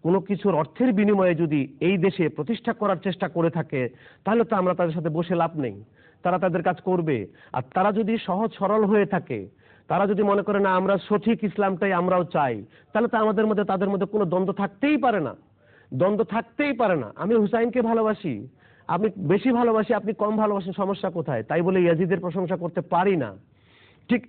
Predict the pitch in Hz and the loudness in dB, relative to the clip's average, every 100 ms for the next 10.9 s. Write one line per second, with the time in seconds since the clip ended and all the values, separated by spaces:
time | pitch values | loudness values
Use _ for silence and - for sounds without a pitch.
0 | - 190 180 175 233 202 208 185 175 160 | -2 2 2 2 0 0 0 0 2 2
1 | 196 - - 135 151 - 165 151 147 - | 0 -2 -4 -2 -2 -4 -2 -2 -2 -4
2 | 123 143 131 160 135 - 135 151 143 135 | 0 0 0 -4 -6 -4 -2 0 0 2
3 | 170 185 185 - - - 127 139 175 247 | 2 0 -4 -20 -20 -8 -6 -2 2 2
4 | 247 - 233 196 220 202 214 - 131 98 | 2 0 0 2 0 0 -4 -4 -8 -10
5 | - _ - _ _ - - 165 151 220 | -20 _ -20 _ _ -20 -6 -4 0 -2
6 | 247 247 247 214 202 143 - _ _ _ | 0 -2 0 2 0 -2 -10 _ _ _
7 | _ 139 175 190 175 135 165 220 208 202 | _ -2 0 2 0 0 0 2 2 2
8 | 202 185 175 160 151 107 - _ _ 180 | 2 2 0 -2 -2 -4 -10 _ _ -6
9 | 202 - 214 202 180 180 202 185 160 123 | -6 -2 0 0 0 -2 -2 -2 -4 -4
10 | 147 175 170 175 151 147 120 160 | -2 -2 -2 -6 -2 0 0 -2